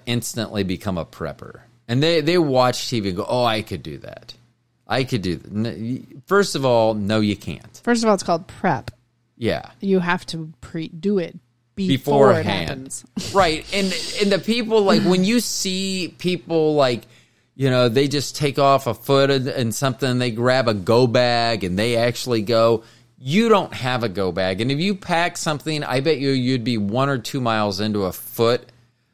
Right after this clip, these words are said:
Speaker 1: uh, uh, off on, on foot before you're like, "I think I packed too much."
Speaker 2: <laughs> Yeah.
Speaker 1: But I was thinking about how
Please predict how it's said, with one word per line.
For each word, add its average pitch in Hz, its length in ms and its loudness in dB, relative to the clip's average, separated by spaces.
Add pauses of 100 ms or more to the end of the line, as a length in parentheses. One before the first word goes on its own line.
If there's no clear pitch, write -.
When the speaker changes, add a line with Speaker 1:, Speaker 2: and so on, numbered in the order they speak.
(240)
Speaker 1:
uh, - 40 -4
uh, 95 840 0 (200)
off 135 320 4
on, 113 360 4
on 104 260 -2
foot 135 420 0 (260)
before 131 280 0
you're 123 160 4
like, 110 240 2
"I 117 80 -4
think 123 240 -2
I 104 80 0
packed - 420 -6
too 87 140 -8
much." - 400 -16 (280)
Speaker 2:
<laughs> - 580 -4
Yeah. 170 100 -8 (2250)
Speaker 1:
But 151 240 -2
I 170 140 2
was 214 260 4
thinking 156 300 -2
about 117 460 0
how 107 480 -2